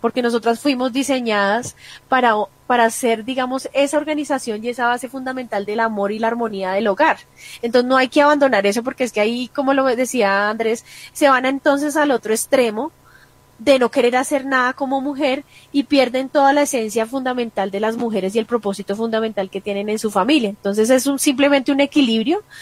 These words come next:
donde la mujer también puede, obviamente, desarrollarse profesionalmente, eh, desarrollar todas sus habilidades y sus capacidades.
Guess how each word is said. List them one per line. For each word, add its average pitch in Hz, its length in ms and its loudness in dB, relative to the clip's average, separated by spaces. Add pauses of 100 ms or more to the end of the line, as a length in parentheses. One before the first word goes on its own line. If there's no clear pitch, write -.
(220)
donde 262 240 4
la 254 100 4
mujer 240 300 2
también 247 400 2
puede, 269 300 4 (140)
obviamente, 254 800 2 (300)
desarrollarse 233 760 0
profesionalmente, 247 1300 -2 (260)
eh, 247 260 2
desarrollar 240 500 -2
todas 240 240 -4
sus 269 140 -10
habilidades 240 560 -2
y 233 60 -10
sus 247 260 -12
capacidades. 240 800 0